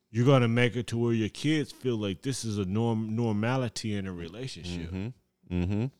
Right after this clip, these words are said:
Speaker 1: So they're gonna go into their relationships like, so that's causing, you don't seem like it, but it's toxic. You know what I mean? So they're gonna go into their relationships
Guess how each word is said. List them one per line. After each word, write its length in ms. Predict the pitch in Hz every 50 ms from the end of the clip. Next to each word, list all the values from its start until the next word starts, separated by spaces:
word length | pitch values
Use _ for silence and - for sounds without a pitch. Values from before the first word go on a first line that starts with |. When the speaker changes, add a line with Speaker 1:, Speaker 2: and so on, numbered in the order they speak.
| _ _
Speaker 1:
So 180 | - 113 113
they're 160 | 107 117 139
gonna 280 | 135 139 139 131 120 110
go 240 | 98 117 120 117 113
into 180 | 110 - 110
their 160 | 107 113 131 143
relationships 760 | 139 123 113 110 92 92 92 - - - 104 101 92 85 80 - 92 87 -
like, 260 | 104 98 95 92 82 90 - _ _ - 117
so 180 | - 135 131
that's 160 | 123 131 120
causing, 420 | - - 143 139 131 120 113 120 104 - - - - _ _ _
you 180 | - 135 123 131
don't 180 | 143 135 117 -
seem 220 | - 139 151 165
like 180 | 147 131 127 120
it, 60 | 107
but 180 | 101 101 107 101
it's 100 | 101 -
toxic. 560 | - - 143 156 147 - - 95 - - _ - _ _ _
You 100 | - 110 113
know 60 | 113
what 60 | 110
I 20 | 110
mean? 180 | 110 117 120
So 140 | 101 104 98
they're 120 | 101 117
gonna 180 | 120 120 117 107
go 140 | 107 113 110
into 160 | 98 - 113
their 80 | 117 120
relationships 680 | 120 113 107 - 92 87 - - 101 98 87 - -